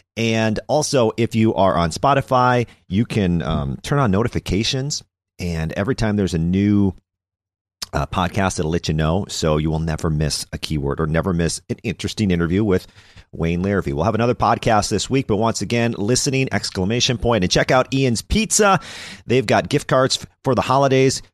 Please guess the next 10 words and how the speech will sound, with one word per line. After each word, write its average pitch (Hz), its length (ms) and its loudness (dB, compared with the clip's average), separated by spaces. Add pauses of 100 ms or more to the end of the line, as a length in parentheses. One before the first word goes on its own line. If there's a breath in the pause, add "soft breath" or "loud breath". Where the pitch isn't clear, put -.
perfect - 440 0
stocking 120 460 0
stuffers 110 520 2 (480 soft breath)
for 110 340 2
those 101 460 0
people 101 420 -2
on 95 220 0
your 78 80 -4
Christmas 135 420 -2
list. 131 320 0